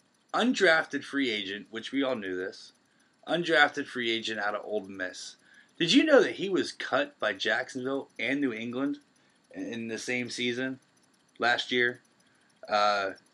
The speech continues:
and then the Steelers called him. He was applying for jobs. He got a phone call, uh, from the Steelers to come for a workout and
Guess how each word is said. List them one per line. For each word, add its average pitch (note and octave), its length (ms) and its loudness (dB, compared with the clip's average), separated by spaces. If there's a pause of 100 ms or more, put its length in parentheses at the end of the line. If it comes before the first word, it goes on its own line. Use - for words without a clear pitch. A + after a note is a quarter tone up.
(200)
and A#2 100 4
then A2+ 140 2
the G2+ 60 -4
Steelers A#2 460 0
called A#2 260 0
him. A2+ 120 -4
He C3 120 0
was G3 180 2
applying C#3 560 2
for B2 120 -2
jobs. A2 400 2
He B2+ 80 0
got E3 220 2
a C3 140 -4 (100)
phone C#3+ 300 2
call, A#2 400 4 (680)
uh, G2+ 320 2
from G2+ 500 -2 (580)
the G#2 80 -6
Steelers A2 640 6 (640)
to A2 640 4 (1600)
come C3+ 160 8
for C3+ 180 4
a B2 60 6
workout A#2 600 4 (840)
and G2+ 760 0